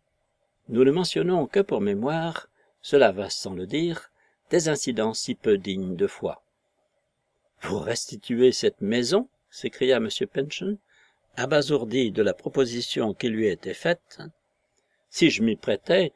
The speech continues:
mon grand-père ne reposerait pas tranquille au fond de sa tombe. » « Cela ne lui est jamais arrivé,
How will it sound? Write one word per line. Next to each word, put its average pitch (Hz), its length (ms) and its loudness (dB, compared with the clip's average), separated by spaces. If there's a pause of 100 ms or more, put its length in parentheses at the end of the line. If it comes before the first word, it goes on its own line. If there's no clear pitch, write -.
(160)
mon 120 160 4
grand-père 131 460 2
ne 107 80 2
reposerait 117 480 0
pas 170 180 2
tranquille 151 460 -4
au 147 40 -2
fond 147 160 -4
de 139 60 -4
sa 160 160 -2
tombe. » « 78 380 -4 (840)
Cela 160 360 4
ne 156 100 0
lui 139 240 2
est 151 160 6
jamais 151 360 0
arrivé, 143 500 0